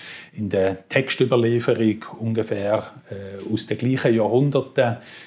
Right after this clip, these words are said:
ist der, dass, äh, vielfach zwischen einem Autograph im ursprünglich geschriebenen Text und der ersten Abschrift fünfhundert bis achthundert Jahre vergangen sind, ohne dass Überlieferungsspuren existieren vom Text. Also das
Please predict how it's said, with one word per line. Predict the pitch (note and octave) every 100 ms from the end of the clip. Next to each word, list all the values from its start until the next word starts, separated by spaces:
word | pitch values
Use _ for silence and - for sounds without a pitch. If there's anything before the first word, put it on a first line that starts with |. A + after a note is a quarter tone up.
| - -
ist | A2+ -
der, | A2 G#2 A#2+ A#2
dass, | A2 G2+ - - -
äh, | A#2 G#2+
vielfach | A#2+ B2+ C3 A#2 -
zwischen | - A#2 A#2 A2
einem | G#2+
Autograph | G#2+ G#2+ - G#2+ G#2 G#2+ B2+ B2 A#2+
im | G#2+
ursprünglich | A#2+ A#2+ - - _ A#2+ B2 A2+ A#2
geschriebenen | - G#2+ A#2 A2+ G#2+ G#2
Text | - D3 - - -
und | - A#2 A#2+
der | A#2
ersten | A#2+ - A2+
Abschrift | A#2 - - - A#2+ - - _ - - - _ _
fünfhundert | A#2+ B2 C3 A#2+ A#2+
bis | A#2
achthundert | A#2 - - G#2+ A2
Jahre | A2+ G#2+
vergangen | G#2+ A#2 - A#2 C#3
sind, | C#3 C3 B2+ - -
ohne | C3+ B2+ D3 D#3 C3 - -
dass | B2 A#2+ - -
Überlieferungsspuren | B2 A#2+ C3 B2 C3 - - C3+ C3 B2+
existieren | B2 - B2 - B2+ C3 B2+
vom | - B2+
Text. | - D3+ - - -
Also | -
das | A2+ A#2 -